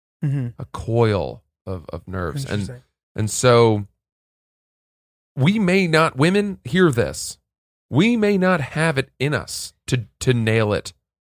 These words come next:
Speaker 2: as accurately or as dramatically as you might want.
Speaker 1: So, okay, how about this, though?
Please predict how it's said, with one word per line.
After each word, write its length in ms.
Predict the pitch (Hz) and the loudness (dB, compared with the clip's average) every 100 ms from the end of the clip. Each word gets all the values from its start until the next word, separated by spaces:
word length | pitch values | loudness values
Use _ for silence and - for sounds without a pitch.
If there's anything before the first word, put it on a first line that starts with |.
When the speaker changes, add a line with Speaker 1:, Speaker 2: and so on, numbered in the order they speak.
| _ | _
Speaker 2:
as 220 | 107 107 | -2 0
accurately 680 | 104 101 - 104 101 104 104 | 0 -2 -4 -6 -6 -4 -6
or 240 | 95 107 98 | -2 -2 0
as 200 | 95 92 | -2 -4
dramatically 680 | 113 101 98 101 98 90 92 | -4 -2 -2 -6 -6 -6 -6
as 120 | 92 | -6
you 100 | 98 | -8
might 200 | 90 87 | -8 -8
want. 340 | 80 80 - _ - | -10 -10 -14 _ -2
Speaker 1:
So, 300 | 226 220 - - | 2 2 0 0
okay, 320 | 220 190 185 143 | 4 4 2 2
how 120 | 196 | 4
about 200 | 196 185 | 4 4
this, 180 | 202 - | 2 0
though? 240 | 127 110 | -4 -6